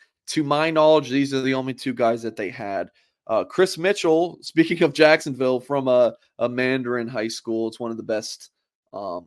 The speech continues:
you know, programs in, in the, you know, the northeast part of the state. Um, and he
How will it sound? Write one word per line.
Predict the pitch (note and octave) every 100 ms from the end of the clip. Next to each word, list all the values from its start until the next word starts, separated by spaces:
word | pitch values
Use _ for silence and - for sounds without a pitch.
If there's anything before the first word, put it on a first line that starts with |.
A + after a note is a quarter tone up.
| _
you | - A2+
know, |
programs | G2+ - A2+ A2+ A2+ A2
in, | A2+ A2 -
in | A#2 A2 - _ A2+
the, | -
you | A2+
know, | F#2
the | -
northeast | G2+ G2+ F2+ - - A2 F#2 - - - _ -
part | A#2 -
of | G2 E2+
the |
state. | F2+ - A2 A2+ A2+ - - _ - - _ -
Um, | A2 G#2+ G#2 - _
and | A2 G2
he | B2+ - C3 B2+ A#2 A#2 A2+